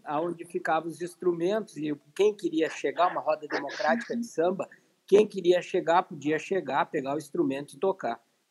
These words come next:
E um instrumento que tava ali, e tava dando sopa, era o pandeiro.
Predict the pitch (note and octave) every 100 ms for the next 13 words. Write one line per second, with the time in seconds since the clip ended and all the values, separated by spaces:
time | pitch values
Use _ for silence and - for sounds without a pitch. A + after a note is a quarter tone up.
0 | _ _ E3+ F3+ A#3 B3+ - F#3 E3+ E3+
1 | - E3+ F3 D#3+ E3+ D3 C3 D3+ G3+ A3+
2 | - - D3+ D#3 D3+ D3 C#3+ C3+ B2+ -
3 | D3 D3 C#3+ D#3 D3+ - F3+ G#3 G#3 G#3+
4 | - E3+ F#3 - A3+ A3 F3 E4+ F#3+ -